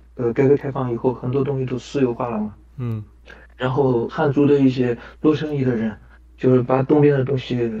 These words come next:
Speaker 1: 拉到我们这边来嘛。
Speaker 2: 嗯。
Speaker 1: 然后他们有关系嘛，
Speaker 2: 嗯。
Speaker 1: 他们的这个成本呐，各个方面都会比我们要低一些。
Speaker 2: 对啊，
Speaker 1: 而且
Speaker 2: 对啊。
Speaker 1: 语言也有优势。
Speaker 2: 是啊。
Speaker 1: 所以说，呃，时间长了以后，汉族人，就是维吾尔族，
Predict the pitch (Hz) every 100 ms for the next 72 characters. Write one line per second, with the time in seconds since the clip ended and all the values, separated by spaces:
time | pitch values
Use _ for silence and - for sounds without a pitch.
0 | - 127 127 127 123 131 127 123 160 220
1 | 104 - - - _ - 123 107 104 127
2 | 123 131 117 - 143 147 139 127 143 135
3 | 131 110 101 - - - 117 135 139 135
4 | 139 135 127 120 120 - 151 147 143 143
5 | 143 135 131 - - - - 135 147 139
6 | 135 131 143 135 143 131 127 120 127 131
7 | 120 127 127 110 110 107 - - - 117
8 | 107 131 117 135 127 127 123 123 127 139
9 | 139 131 131 127 123 131 - 120 110 -
10 | - 123 104 127 131 127 - - - -
11 | - - - 123 113 - 151 160 - 139
12 | 139 123 120 139 123 117 196 170 131 131
13 | 131 127 - - - - 127 117 131 175
14 | 165 147 139 143 139 139 127